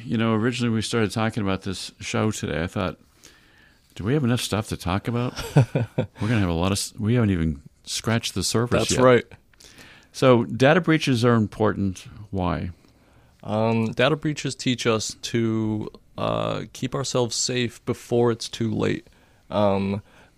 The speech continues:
Speaker 2: actually, I wanted to back up and ask you about cyber insurance. Um, do you think it's worth having for companies?
Speaker 1: I think it's definitely worth having.
Speaker 2: Yeah.
Speaker 1: So let's say you're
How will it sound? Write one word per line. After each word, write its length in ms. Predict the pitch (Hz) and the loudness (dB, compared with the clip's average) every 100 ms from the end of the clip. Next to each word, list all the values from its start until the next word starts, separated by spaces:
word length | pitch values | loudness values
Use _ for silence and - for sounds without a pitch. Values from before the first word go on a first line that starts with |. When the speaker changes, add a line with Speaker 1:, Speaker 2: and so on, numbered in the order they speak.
| - | -6
Speaker 2:
actually, 340 | - 131 156 | -4 -2 0
I 40 | 131 | 0
wanted 240 | 151 160 | 0 -2
to 80 | 139 | 0
back 320 | 131 127 - | 2 2 0
up 100 | 123 | -2
and 100 | 110 | 0
ask 280 | 107 113 - | 0 2 4
you 240 | - - - | 6 6 4
about 520 | 55 57 57 55 - - - - - | 0 0 0 0 -4 -10 -20 -20 -12
cyber 500 | - - 120 120 113 | -4 0 2 2 0
insurance. 800 | 107 - - 120 - 110 - - - | -2 -4 -4 -4 -4 -10 -12 -14 -10
Um, 460 | 113 104 98 - | -6 -6 -6 -8
do 100 | - | -4
you 80 | 127 | -4
think 220 | - 160 | -2 -4
it's 160 | 143 - | -4 -2
worth 180 | 117 117 | -2 -2
having 380 | - 113 127 120 | -2 -2 -4 -4
for 200 | 117 113 | -6 -4
companies? 520 | 120 117 131 147 - - - | -2 -2 -2 -6 -10 -12 -6
Speaker 1:
I 100 | 98 | -2
think 200 | 107 104 | -2 -2
it's 200 | - - | -4 -4
definitely 380 | 110 107 104 | -4 -2 -2
worth 220 | 90 85 90 | 0 -2 -2
having. 400 | 85 78 80 76 _ _ - | -4 -4 -8 -10 _ _ -14
Speaker 2:
Yeah. 260 | - 101 107 127 | -10 -8 -8 -8
Speaker 1:
So 540 | 110 117 107 101 95 120 | -2 2 2 2 0 -8
let's 440 | 120 107 107 120 | -10 -2 0 0
say 220 | - 127 120 | 2 2 4
you're 340 | 113 107 | 4 4